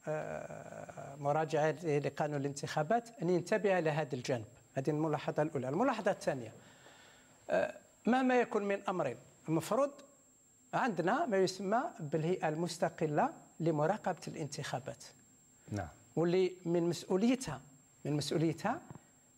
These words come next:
Speaker 1: آه، باش تقوم باتخاذ كل الإجراءات القانونية اللي منحها لها القانون في هذا المجال، على الأقل لتنبيه،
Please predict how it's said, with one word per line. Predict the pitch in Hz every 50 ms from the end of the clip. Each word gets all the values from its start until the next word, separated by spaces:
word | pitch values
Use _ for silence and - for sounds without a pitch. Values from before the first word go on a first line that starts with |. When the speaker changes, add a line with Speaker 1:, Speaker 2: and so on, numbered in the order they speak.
| _ _ -
Speaker 1:
آه، | - 160 156 151 - - -
باش | 165 143 131 196 196 156 - - - - - - - _ _ _ _ _ _ _ _ _ _ _ _ _ - _ - _ _ _ _ - - - - - - - - _ _ _ _ _ _ _ -
تقوم | - - 240 214 180 147
باتخاذ | 139 - - - 175 165 - 180 151
كل | - - - 330 392
الإجراءات | 381 - - 233 180 208 208 196 185 180 - -
القانونية | 185 175 - 185 175 175 170 165 160 156
اللي | 151 151 156
منحها | 151 143 139 - - 156 156
لها | 151 170 233 - - - - _ -
القانون | 147 - - 165 160 160 196 277 370 - - - - - _ -
في | - 233
هذا | 208 220 208 151
المجال، | 170 160 139 135 131 123 - 120 117 - - - - - - -
على | - 180 190
الأقل | 220 - 214 208 - - 254 202 139 - - - - - _ _ _
لتنبيه، | - 175 190 - - - 170 170 151 123 220 208 143 -